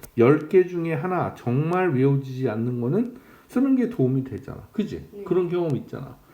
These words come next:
Speaker 1: 계속 안 외워졌는데 한번 여유 있고 예쁘게 쓰다 보면 어, 외워지는 느낌이 막 들어.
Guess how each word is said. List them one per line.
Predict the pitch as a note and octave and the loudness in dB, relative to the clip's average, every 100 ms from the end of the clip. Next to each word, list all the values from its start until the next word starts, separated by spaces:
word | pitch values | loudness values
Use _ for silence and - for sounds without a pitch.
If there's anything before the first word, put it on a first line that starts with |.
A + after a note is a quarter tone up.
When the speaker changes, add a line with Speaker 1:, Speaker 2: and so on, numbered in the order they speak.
| - - | -20 -16
Speaker 1:
계속 | - F3 F3+ | 2 2 4
안 | B2 | 2
외워졌는데 | D3+ D#3 D3 C#3+ C#3 | 2 0 2 2 2
한번 | C#3+ F#3+ F#3 D#3+ | 0 -2 -2 0
여유 | A#2+ B2 C#3 | 2 4 4
있고 | C3+ C3+ C#3+ A#2+ | 2 0 0 2
예쁘게 | A2 A2+ - B2+ | 2 -2 -6 -6
쓰다 | - - F3 | -6 -6 -4
보면 | D3+ D3 F#3+ - | -2 -4 -2 4
어, | |
외워지는 | F#3 D#3 C#3 D#3+ D3 D3 C3 | 6 6 4 2 0 0 0
느낌이 | A2+ - B2 | -2 -6 -4
막 | G#2+ E2 - | -4 -8 -12
들어. | - F#2 | -12 -10